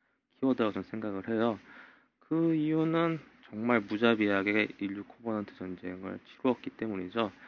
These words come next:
장장 이십오 년 동안의 세월 동안 지겨운 전쟁이었고 인류는 코버넌트에 비해서 상당히 기술력이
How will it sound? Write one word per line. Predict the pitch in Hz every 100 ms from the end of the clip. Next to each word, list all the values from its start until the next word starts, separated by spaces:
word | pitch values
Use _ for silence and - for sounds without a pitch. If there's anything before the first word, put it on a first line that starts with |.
| - - _ -
장장 | 147 147
이십오 | 131 156 120 127
년 | 143 135
동안의 | 123 120 113 101
세월 | - 131 113 -
동안 | 92 90 85 _ _ _ -
지겨운 | 104 101 98
전쟁이었고 | 92 90 - 98 90 92 87 - 131 - - - - _ -
인류는 | 117 156 175 175 175 170 170 - - -
코버넌트에 | 160 160 165 160 147 - 135
비해서 | 117 101 101 95 95
상당히 | - 127 131 104
기술력이 | - 101 107 98 90 104 98